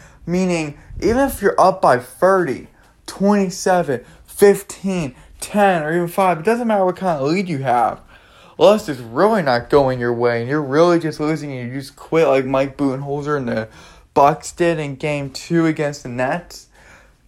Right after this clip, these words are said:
It, it could either, it can either go either way, like runs, like a few minute runs.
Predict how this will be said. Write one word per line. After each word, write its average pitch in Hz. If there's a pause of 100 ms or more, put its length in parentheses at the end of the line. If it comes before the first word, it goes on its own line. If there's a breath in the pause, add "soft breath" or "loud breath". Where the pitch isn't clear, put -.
(400)
It, 208 (540)
it 190
could -
either, 190 (1000 soft breath)
it 190
can 190
either 214
go 185
either 180
way, 175
like 151 (340)
runs, 139 (240 loud breath)
like 156
a 156
few 208
minute 202
runs. 147